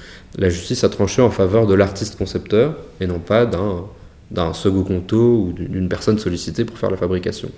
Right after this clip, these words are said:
Ce qui veut dire, euh, et je ne fais aucun jugement de, de cet état, mais c'est un état de fait de ce que la société pense, puisqu'une décision de justice, alors je suis pas juriste, mais pour moi c'est une convention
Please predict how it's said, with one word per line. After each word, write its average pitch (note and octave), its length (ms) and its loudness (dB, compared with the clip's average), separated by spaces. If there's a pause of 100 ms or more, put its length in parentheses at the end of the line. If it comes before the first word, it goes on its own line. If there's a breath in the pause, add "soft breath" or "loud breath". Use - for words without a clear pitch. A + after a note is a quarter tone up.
(400 loud breath)
Ce - 100 -10
qui G2+ 120 0
veut G2+ 140 4
dire, B2+ 360 4 (300)
euh, F2+ 340 -2 (260)
et F#2+ 60 -6
je F#2+ 100 2
ne F2+ 120 2
fais - 260 0
aucun A2+ 260 2
jugement G#2+ 560 2 (220)
de, G2+ 320 -10
de G2+ 100 -6
cet - 220 -4
état, D#3+ 380 0 (120)
mais G2 120 0
c'est G2 280 0
un F2 180 0
état F#2 200 2
de - 80 -6
fait D#3 220 2 (420 loud breath)
de A2 80 4
ce G#2+ 80 2
que C#3 100 6
la G#2+ 120 10
société G2+ 400 0
pense, C#3+ 300 2
puisqu'une - 320 -4
décision F2+ 340 -2
de F2+ 60 -2
justice, - 320 -8
alors F#2+ 140 -6
je - 40 -14
suis - 60 -12
pas F2+ 80 4
juriste, F#2+ 400 0
mais G#2 180 2 (400 loud breath)
pour F#2+ 100 2
moi A#2 160 8
c'est A#2 240 6
une A2 220 0
convention A2+ 600 4